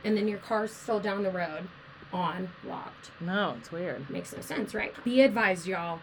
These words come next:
Speaker 1: The pictures are really hard to look at.
Speaker 2: Mm-hmm.
Speaker 1: They're very gruesome. They're very intense. They make you feel some type of way.
Speaker 2: I'm looking at 'em right now.
Speaker 1: Mm. According to change dot org, T actually arrived before the police.
Speaker 2: To the
Speaker 1: Sh-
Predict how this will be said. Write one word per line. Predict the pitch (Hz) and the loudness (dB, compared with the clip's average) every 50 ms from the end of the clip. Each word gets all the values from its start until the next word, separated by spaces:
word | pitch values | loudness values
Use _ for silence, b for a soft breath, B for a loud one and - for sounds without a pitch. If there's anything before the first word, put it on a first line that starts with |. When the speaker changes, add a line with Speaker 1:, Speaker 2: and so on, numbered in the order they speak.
| - 180 | -4 0
Speaker 1:
The | 185 226 208 | 0 0 0
pictures | - - - 233 233 - 320 320 302 311 | -2 -2 -4 -4 -2 -2 -2 -2 0 2
are | 294 233 | 2 2
really | 185 220 190 185 180 165 | 2 2 2 2 0 0
hard | 175 175 165 165 | -2 -4 -8 -8
to | 170 196 | -8 -8
look | - 175 175 - | -8 -8 -8 -10
at. | - - 190 - - - - - - - - - | -10 -12 -12 -14 -14 -16 -18 -20 -20 -16 -12 -10
Speaker 2:
Mm-hmm. | 156 165 160 160 151 160 | -8 -8 -6 -8 -6 -2
Speaker 1:
They're | 180 190 196 185 190 - - - 160 | 2 2 2 2 0 -4 -10 -4 2
very | 185 202 208 208 208 208 214 220 214 214 208 208 190 - - - - - - | 4 4 4 4 4 2 2 2 2 2 0 0 -2 -4 -10 -16 -18 -10 -6
gruesome. | 220 226 240 240 240 - 240 220 214 214 | -4 -2 -2 -2 0 0 0 2 2 2
They're | 196 180 | 2 0
very | 170 180 175 175 180 180 | 0 0 -2 -2 -2 -2
intense. | 180 175 175 175 - 190 185 185 185 180 175 - - - 175 | -2 -4 -4 -4 -2 -2 0 0 0 -2 -4 -6 -10 -6 0
They | 190 190 196 202 | 2 4 4 4
make | 202 196 190 185 185 - | 4 2 2 0 -2 -6
you | 190 | -10
feel | 170 - - 202 196 185 185 180 175 | -10 -6 -4 0 0 2 2 0 -2
some | 175 - 185 190 180 | -2 -4 -6 -6 -6
type | - - - - - | -8 -10 -10 -8 -8
of | 175 | -10
way. | 170 - - - - - - - - - - 143 | -10 -12 -14 -18 -18 -18 -18 -20 -20 -14 -8 -4
Speaker 2:
I'm | 160 170 | -2 -2
looking | 165 156 156 170 160 | -2 -2 -2 -4 -2
at | 147 147 143 | -2 -2 -2
'em | 151 156 | -2 -2
right | 147 139 139 | -2 -2 -4
now. | 147 - - 143 135 - - | -4 -4 -6 -6 -8 -6 0
Speaker 1:
Mm. | 226 220 208 185 170 - | 2 2 2 2 0 -2
According | - 214 - 240 247 247 262 285 285 | -4 -2 0 2 6 8 8 8 8
to | 262 240 202 190 - - - | 8 6 4 2 -2 -6 -10
change | - - 247 254 262 254 254 | -4 0 4 6 6 6 6
dot | 277 269 277 277 | 6 4 6 8
org, | 262 240 208 180 175 202 226 - - | 8 8 8 8 4 2 -2 -6 -10
T | - - - 269 277 311 359 | -12 2 6 6 6 6 6
actually | 359 269 254 254 254 - - 262 220 208 | 4 2 0 0 -2 -2 -2 0 2 2
arrived | 185 175 180 180 180 190 185 190 233 269 277 - 208 | 0 0 -2 -2 -4 -4 -4 0 0 0 0 0 -2
before | 214 196 - 190 165 - | -4 -4 -2 -2 -4 -2
the | - - | -4 -6
police. | - - - - 170 - - - - - - - | -8 -8 -10 -10 -10 -10 -12 -12 -14 -14 -14 -6
Speaker 2:
To | - - 214 | 2 4 6
the | 196 185 175 175 170 | 6 8 8 6 6
Speaker 1:
Sh- | - - - | 4 2 0